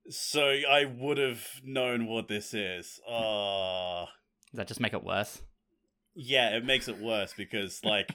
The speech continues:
Speaker 1: <laughs> I have access to the Discord right now, but I'm
Speaker 2: Uh-huh.
Speaker 1: like, "No, that would be cheating if
Speaker 2: Yep.
Speaker 1: I look it up."
Speaker 2: No looking.
Speaker 1: <laughs> Yeah, I'm not gonna look.
Speaker 2: <laughs>
Speaker 1: Oh, what did we review recently?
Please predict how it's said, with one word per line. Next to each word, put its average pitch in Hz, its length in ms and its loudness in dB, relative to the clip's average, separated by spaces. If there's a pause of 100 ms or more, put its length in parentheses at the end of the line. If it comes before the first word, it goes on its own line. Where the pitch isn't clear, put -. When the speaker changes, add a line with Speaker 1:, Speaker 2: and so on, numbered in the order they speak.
(200)
Speaker 1:
<laughs> - 240 -6
I 180 120 12
have 208 340 8
access 139 580 4
to 139 100 2
the 120 120 -4
Discord 117 580 0
right 110 320 0
now, 101 340 -2
but 123 80 4
I'm 131 120 12
Speaker 2:
Uh-huh. 123 100 6
Speaker 1:
like, 110 160 0 (320)
"No, 127 400 4
that 131 300 4
would 120 120 -2
be 120 160 0
cheating 113 400 -2
if 87 80 2
Speaker 2:
Yep. 123 120 10
Speaker 1:
I 90 40 -4
look 92 240 -8
it 90 100 -8
up." 67 200 -10
Speaker 2:
No 117 180 4
looking. 131 440 6 (160)
Speaker 1:
<laughs> - 160 -8
Yeah, 143 540 6 (420)
I'm 131 320 2
not 156 260 0
gonna 139 200 4
look. 113 340 0 (340)
Speaker 2:
<laughs> - 340 -4
Speaker 1:
Oh, 160 460 10 (580)
what 180 240 6
did 190 140 2
we 214 140 2
review 180 440 4
recently? 143 640 4